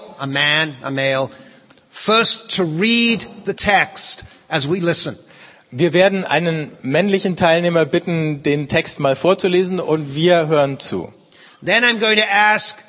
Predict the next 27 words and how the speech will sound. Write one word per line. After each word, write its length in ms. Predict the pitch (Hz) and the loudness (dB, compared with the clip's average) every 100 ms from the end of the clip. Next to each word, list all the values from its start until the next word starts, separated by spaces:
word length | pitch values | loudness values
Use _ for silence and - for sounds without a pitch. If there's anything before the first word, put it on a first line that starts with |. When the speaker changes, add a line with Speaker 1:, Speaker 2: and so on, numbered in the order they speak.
| - | -6
Speaker 1:
a 120 | 180 | 0
woman 400 | 202 277 247 139 - - - - | 4 4 4 0 -6 -20 -20 -6
to 120 | 190 | -2
read 280 | 180 202 160 | 4 4 2
the 80 | 180 | 2
text 640 | 190 175 135 - - - - _ _ | 4 4 2 -4 -6 -6 -14 _ _
as 200 | - 165 | -4 -2
we 100 | 151 | -2
listen. 360 | 156 151 - 110 - - - | -2 -2 -4 -6 -14 -6 0
Speaker 2:
Dann 200 | 160 170 | 2 4
werden 220 | 185 180 | 2 2
wir 140 | 180 | 2
eine 160 | 160 175 | 2 -2
Frau 380 | - 147 202 240 | 0 4 4 4
bitten, 340 | 170 - 143 | 0 -4 -4
den 180 | 135 127 | -2 0
Text 380 | 143 - - - | -2 -2 -6 -4
zu 80 | |
lesen, 480 | 156 147 160 175 190 | -2 0 0 0 -4
und 240 | - 170 165 | -2 -2 0
wir 140 | 170 | 0
hören 260 | 160 165 156 | 2 0 -2
wieder 240 | 170 170 | -2 -2
zu. 260 | - 104 - - - | -4 -6 -8 -12 -2
Speaker 1:
Equal 360 | 208 - 190 | -2 2 2
opportunity. 640 | 180 - 143 143 127 98 - - - - - - - | 2 2 -2 -2 -2 -6 -12 -18 -20 -20 -20 -20 -6
Speaker 2:
Gleiche, 560 | 139 139 151 - 160 | 0 2 2 4 2